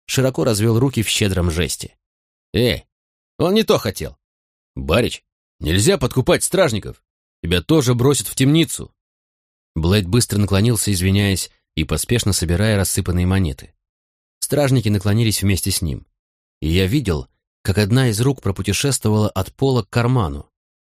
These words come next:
Внезапно в моём окне появилось лицо Барича. Мгновение мы смотрели друг другу в глаза у зарешоченного окна.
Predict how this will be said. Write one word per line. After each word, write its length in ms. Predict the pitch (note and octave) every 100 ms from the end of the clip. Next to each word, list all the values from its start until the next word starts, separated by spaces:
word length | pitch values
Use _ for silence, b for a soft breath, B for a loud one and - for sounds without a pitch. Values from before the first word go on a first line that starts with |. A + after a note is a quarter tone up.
| _ _
Внезапно 680 | D#2+ D2+ F2 E2+ G#2+ A#2 G#2+
в 40 | F2+
моём 280 | F#2 F#2
окне 280 | E2 - B2
появилось 540 | B2+ C3 B2 B2+ A#2+ A2+
лицо 280 | A2 F#2
Барича. 580 | D#2+ E2 D2+ C#2 - - _ _ _ _ _ _ -
Мгновение 640 | F#2 G#2+ A#2+ D3 A#2+ G#2+
мы 80 | G#2
смотрели 420 | - A2 C3 B2+
друг 200 | G#2+ G#2
другу 220 | A2 A2
в 40 | F#2+
глаза 440 | F#2 F#2 G#2 B2+ -
у 100 | G2
зарешоченного 800 | F2+ E2+ - A2+ - G2+ F#2
окна. 380 | F#2 - E2+ -